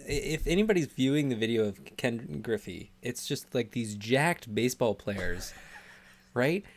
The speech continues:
And the game was just so fun. You could pick up and play. There's nothing, like, it wasn't too strategic. You just go up, hit the ball, like, run around, and it was just funny to look at.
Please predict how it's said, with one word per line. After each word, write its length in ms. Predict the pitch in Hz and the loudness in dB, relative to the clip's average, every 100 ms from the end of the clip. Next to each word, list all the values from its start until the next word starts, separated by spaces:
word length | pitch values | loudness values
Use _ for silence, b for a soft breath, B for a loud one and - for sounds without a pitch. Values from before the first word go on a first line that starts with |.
| b - | b 6
And 120 | 190 | 8
the 40 | |
game 180 | 196 254 | 8 8
was 120 | 302 | 8
just 220 | 294 220 | 4 2
so 240 | - 180 190 | 6 8 8
fun. 320 | - 196 160 | 8 6 8
You 100 | 123 | 4
could 140 | 123 | 2
pick 160 | - 202 | 0 2
up 80 | 202 | 2
and 120 | 165 | 0
play. 180 | - 175 | 2 4
There's 260 | 156 143 123 | 4 2 2
nothing, 360 | 185 208 226 | 0 2 2
like, 260 | 165 135 - b b b b | 2 0 -4 b b b b
it 120 | - 143 | -4 0
wasn't 280 | 170 202 | 2 0
too 200 | - 165 | 0 0
strategic. 560 | 196 - 107 131 185 233 | 0 -2 0 2 2 0
You 100 | 135 | 0
just 200 | 117 104 | 0 0
go 160 | 113 185 | 4 4
up, 140 | 208 - | 4 -4
hit 220 | - 156 - | -4 -4 -2
the 60 | |
ball, 540 | 123 143 165 160 156 139 | 2 6 8 6 4 0
like, 280 | 131 123 - - | 0 0 -2 -12
run 260 | 123 123 151 | -2 2 2
around, 460 | 147 156 165 165 - | 2 2 0 -2 -2
and 200 | 123 107 | -2 0
it 120 | 131 | -2
was 120 | 139 | -2
just 180 | 147 190 | -2 -4
funny 360 | - 139 170 151 | 2 4 4 0
to 140 | - | -2
look 220 | 104 123 | -2 -2
at. 240 | 110 87 | -4 -8